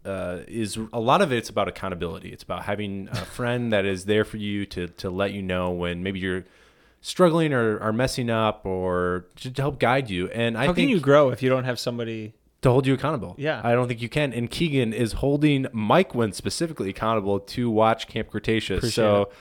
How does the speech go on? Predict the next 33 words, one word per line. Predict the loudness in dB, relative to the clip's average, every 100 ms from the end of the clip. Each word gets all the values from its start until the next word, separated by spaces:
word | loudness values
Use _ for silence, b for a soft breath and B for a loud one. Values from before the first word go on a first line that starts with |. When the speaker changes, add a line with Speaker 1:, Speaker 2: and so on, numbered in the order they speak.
| B -4
Speaker 1:
uh, | 0 2 0 -6 _ _ _ -20 -4
we | 0 4
have | 4 2
to | 0
do | 2
it. | 2 -2 B B B B -4
Okay, | 2 2 4
all | 4 6
right, | 6
we | 4 -2
have | 0 -2 -2
to | -4
get | 0
on | 0 -2
to | -4 -8
the | -6
episode's | -8 -8 -10 -10
main | -10
event. | -8 -2 -2 -4 -10 b
I'm | -14
talking | -14 -12 -8
really | -8
fast | -6 -2 -2 -4
because | -8 -6
I'm | -6 -8
so | -10 -6 0 0
excited. | -2 0 0 0 -4 -8 b b b -12
Uh, | -10
we | -8 -12 -12 -4 0 0
need | 0 -2
to | -4
talk | -6 -10 -2 0 0 -2 -14 _ _ _ _ _
to | -2 0 0